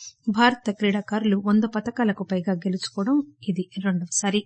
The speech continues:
వార్తలు ముగించే ముందు విశేషాలు మరొకసారి. త్వరలో విడుదల కానున్న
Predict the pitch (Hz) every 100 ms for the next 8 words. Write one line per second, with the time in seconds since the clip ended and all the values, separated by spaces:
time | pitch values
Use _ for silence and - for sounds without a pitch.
0 | _ _ _ _ _ _ _ _ _ _
1 | _ - - _ _ _ _ _ _ _
2 | _ - 202 196 - 190 190 202 202 -
3 | 226 240 277 294 226 262 - - 202 190
4 | 196 196 185 185 - 214 208 214 - _
5 | _ _ _ _ _ _ _ _ _ 269
6 | 302 311 311 240 226 226 220 214 214 214